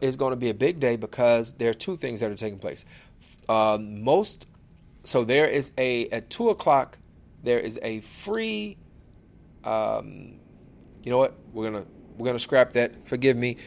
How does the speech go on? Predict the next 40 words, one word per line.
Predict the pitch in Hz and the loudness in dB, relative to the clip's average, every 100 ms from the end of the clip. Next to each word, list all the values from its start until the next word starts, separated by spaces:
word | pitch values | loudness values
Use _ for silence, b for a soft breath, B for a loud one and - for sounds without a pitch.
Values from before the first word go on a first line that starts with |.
| B B B - | B B B -12
See, | - 135 | 0 4
that's | 147 151 | 6 6
why | |
I | 127 | 6
call | - 127 | 8 6
you | 107 | 4
family, | 135 120 104 98 | 2 2 0 -4
'cause | 107 107 | -2 0
I | 110 | 0
can | 117 | -2
just | 104 104 | -4 -4
make | 117 110 | -2 -2
these | 117 104 | -4 -6
mistakes | 104 - 113 98 | -6 -2 -2 -2
and | 95 | -6
just | 98 | -8
move | 95 98 92 | -8 -8 -6
on. | 92 90 110 | -8 -10 -10
Yeah, | 95 - | -8 -6
'cause | 95 117 | -6 -2
I | 104 | -2
know | 104 | -2
you're | 101 | -4
not | 95 92 | -4 -4
judging | 101 90 | -6 -6
me. | 90 - B B B B - | -12 -16 B B B B 2
Uh, | 113 110 104 | 4 4 2
so | 147 139 131 123 - - - - - - | 6 6 6 2 -6 -20 -20 -20 -20 -10
November | 123 113 139 175 | -2 0 2 0
twelfth | - 175 156 151 147 - - - | 0 6 8 10 8 0 -10 -2
at | 113 - | 0 4
Ashton | 127 135 175 151 | 6 4 0 -4
Place. | - 104 - - - - | 0 0 0 -10 -12 -6
This | 107 120 | -4 -2
is | 120 | -4
in | 117 | 0
Willowbrook. | 151 151 101 95 - - b b b b b - | 4 4 2 -2 -10 -18 b b b b b -8
And | 107 110 110 107 | -4 -2 -4 -6
the | 107 107 107 107 - | -6 -4 -6 -8 -2
poster, | 170 208 - 101 123 | 2 2 2 -6 -6